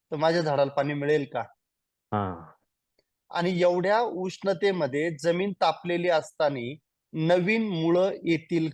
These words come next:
Speaker 1: का? या प्रश्नाचं उत्तर द्या.
Speaker 2: हां, बरोबर.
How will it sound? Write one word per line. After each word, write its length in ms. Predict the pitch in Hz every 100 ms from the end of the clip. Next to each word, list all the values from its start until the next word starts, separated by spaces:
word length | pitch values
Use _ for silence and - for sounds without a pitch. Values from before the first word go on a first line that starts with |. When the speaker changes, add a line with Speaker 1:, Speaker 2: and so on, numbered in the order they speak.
| -
Speaker 1:
का? 180 | 127 - - _
या 120 | 156 151
प्रश्नाचं 440 | 156 - 147 -
उत्तर 220 | 120 139
द्या. 140 | 139 175 - _ _ _ _ _ _ _ _ _
Speaker 2:
हां, 180 | 110 98 98
बरोबर. 360 | 135 113 101 92